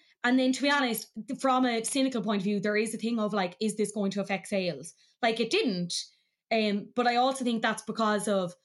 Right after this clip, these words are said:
like, the album is very, very good and has received, like,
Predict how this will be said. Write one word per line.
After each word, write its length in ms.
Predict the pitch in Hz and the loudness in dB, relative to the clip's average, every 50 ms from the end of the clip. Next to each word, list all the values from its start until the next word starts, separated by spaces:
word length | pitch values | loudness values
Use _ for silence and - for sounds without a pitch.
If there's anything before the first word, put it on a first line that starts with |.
| _ _ _ _ _ - | _ _ _ _ _ -6
like, 420 | 226 233 233 226 - - - - _ _ _ _ _ - | -2 0 0 0 0 -2 -8 -18 _ _ _ _ _ -2
the 140 | 240 233 | 0 2
album 360 | 233 254 269 269 220 233 220 220 | 4 4 4 4 2 4 2 2
is 300 | 214 202 - - - - _ _ _ _ - | 2 2 -2 -4 -8 -10 _ _ _ _ 0
very, 360 | 247 233 240 233 226 220 202 | 2 2 4 4 2 2 2
very 280 | 170 220 214 208 196 180 | 2 0 2 2 0 0
good 380 | 180 185 185 180 170 - - - - - - | 0 0 0 -2 -2 -4 -6 -8 -8 -4 -2
and 100 | 220 220 | 0 0
has 160 | 214 214 185 | 0 0 0
received, 460 | 202 190 170 - 220 226 220 196 165 233 | -2 -2 -2 -2 -4 -4 -4 -4 -4 -2
like, 260 | 214 190 262 269 | -2 -2 -2 -4